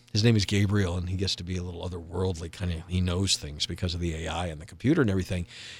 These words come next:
And then he kind of turns into somebody who's the match. Uh, all right, here's the one thing I don't like about the movie. In the opening montage, we see a flashback to before the first movie, and we find out that he's got a relationship with Esai Morales, that he's seen this guy before.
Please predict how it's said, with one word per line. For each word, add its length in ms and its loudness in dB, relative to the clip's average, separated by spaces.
And 120 10
then 80 10
he 60 10
kind 200 8
of 80 6
turns 320 4
into 160 4
somebody 440 4
who's 220 2
the 80 0
match. 480 2
Uh, 80 2
all 60 8
right, 120 8
here's 200 8
the 80 8
one 200 8
thing 140 2
I 60 2
don't 220 0
like 180 -4
about 160 -10
the 80 -6
movie. 280 -2
In 140 8
the 120 10
opening 360 6
montage, 680 4
we 80 6
see 220 8
a 20 8
flashback 600 2
to 80 0
before 340 4
the 100 4
first 320 4
movie, 340 8
and 100 2
we 80 6
find 340 4
out 200 2
that 120 0
he's 140 2
got 160 0
a 40 -2
relationship 560 -2
with 120 -8
Esai 320 -6
Morales, 460 -10
that 80 -4
he's 140 4
seen 220 8
this 140 2
guy 160 -4
before. 380 -14